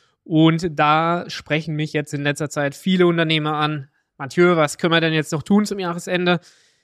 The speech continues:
Wie können wir da unsere Steuerlasten senken?" Und ich möchte gleich dazu sagen, dass ich aus der Sicht, aus der betriebswirtschaftlichen Sicht keine Steuerberatung hier mitgeben darf offiziell und das Ganze einfach nur aus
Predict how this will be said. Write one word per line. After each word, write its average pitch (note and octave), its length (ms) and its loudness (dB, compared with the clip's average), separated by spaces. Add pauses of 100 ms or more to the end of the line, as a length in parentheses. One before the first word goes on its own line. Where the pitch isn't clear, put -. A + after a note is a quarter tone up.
(120)
Wie G#3+ 260 4
können E3+ 380 0
wir D#3+ 140 2
da D3+ 240 4
unsere D3 480 -4
Steuerlasten C#3 760 -2
senken?" B2+ 400 -8 (720)
Und F3+ 240 4
ich E3+ 100 -4
möchte F3+ 200 0
gleich E3 180 0
dazu F3+ 300 -6
sagen, F3+ 340 0 (380)
dass C#3+ 240 -4
ich D3+ 360 -8
aus C#3+ 180 -4
der C3+ 140 -6
Sicht, - 560 -2 (160)
aus C#3 120 -12
der D3+ 120 -4
betriebswirtschaftlichen D3+ 1040 -2
Sicht - 240 -6
keine E3 320 -8
Steuerberatung E3 680 0
hier D#3+ 160 -2
mitgeben D#3 500 -2 (180)
darf F3 360 0
offiziell D#3+ 640 0 (460)
und D3+ 580 0
das C#3 160 -6
Ganze C#3+ 340 -4
einfach C3+ 280 -6
nur D#3 300 -2
aus D#3 260 -2